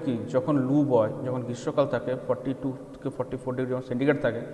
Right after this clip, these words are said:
তখন কি বলা হয় যে বাইরে যেন বেশি না বেরোনো হয়, তাতে কি sunstroke হওয়ার chance আছে। সেরকম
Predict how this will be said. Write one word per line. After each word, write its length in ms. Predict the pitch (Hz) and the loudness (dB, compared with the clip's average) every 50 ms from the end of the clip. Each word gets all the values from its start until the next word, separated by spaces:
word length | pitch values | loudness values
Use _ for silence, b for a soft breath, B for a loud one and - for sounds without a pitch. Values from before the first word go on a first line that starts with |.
| B B B B B B B B | B B B B B B B B
তখন 140 | - 131 143 | 2 4 4
কি 140 | 139 - 160 | 4 2 0
বলা 220 | 143 143 143 151 156 | 2 4 6 8 8
হয় 120 | 160 165 | 8 6
যে 80 | 160 165 | 4 4
বাইরে 320 | 143 127 123 123 127 143 | 2 4 6 6 6 4
যেন 200 | 135 143 143 151 | 4 2 2 2
বেশি 240 | 143 143 135 139 160 | 2 0 0 0 0
না 180 | 139 120 117 110 | 0 0 0 0
বেরোনো 260 | 113 107 107 104 101 | 0 -2 -2 -4 -6
হয়, 160 | 101 101 101 - - - - - - - - - - - - - - - - - - - - - - - - - - - - - - - - - - - | -6 -8 -10 -12 -14 -16 -16 -18 -18 -18 -18 -20 -20 -20 -20 -20 -20 -20 -20 -20 -20 -20 -20 -20 -20 -20 -20 -20 -20 -20 -20 -20 -20 -20 -20 -10 -2 0
তাতে 200 | 135 139 143 151 | 0 2 2 0
কি 100 | 160 170 | -2 -2
sunstroke 460 | 165 - - 147 151 147 - 180 - | -2 0 2 2 2 2 2 2 4
হওয়ার 200 | 151 139 143 135 - - | 4 4 4 4 2 0
chance 260 | 123 123 127 - - | 0 0 0 -2 -4
আছে। 120 | 117 - | -2 2
সেরকম 320 | - 156 165 160 151 123 | 4 4 4 4 2 0